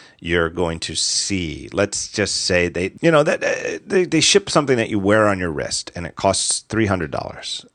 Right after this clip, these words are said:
and they sell five million of them, which I think is pretty reasonable for a new thing,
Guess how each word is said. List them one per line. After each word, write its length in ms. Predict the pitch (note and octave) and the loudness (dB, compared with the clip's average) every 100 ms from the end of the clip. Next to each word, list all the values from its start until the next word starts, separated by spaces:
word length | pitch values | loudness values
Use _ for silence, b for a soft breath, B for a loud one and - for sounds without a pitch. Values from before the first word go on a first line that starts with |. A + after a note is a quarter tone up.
| - | -8
and 560 | E2+ E2+ E2 D#2+ D#2+ | -4 -2 -2 -4 -6
they 300 | D#2 D#2+ D#2 | -8 -4 -2
sell 560 | D#2 - F2 E2 D#2+ D#2 | -2 0 0 0 -2 -4
five 360 | - E2+ E2+ E2+ | -2 2 2 0
million 400 | E2+ D#2 - - | -4 -6 -8 -12
of 140 | G1+ | -14
them, 220 | G1+ - _ _ - | -16 -18 _ _ -8
which 200 | F2 F2+ | -2 0
I 60 | |
think 160 | F2 F2+ | 0 -2
is 140 | D2+ | -6
pretty 220 | - G2+ | -2 -2
reasonable 420 | F2 F2 E2 D#2 D2+ | 0 -2 -4 -6 -6
for 160 | - | -6
a 80 | C#2 | -6
new 240 | D2 D2 | -6 -8
thing, 460 | D2 D#2 C#2+ C#2+ D2+ | -8 -8 -8 -10 -16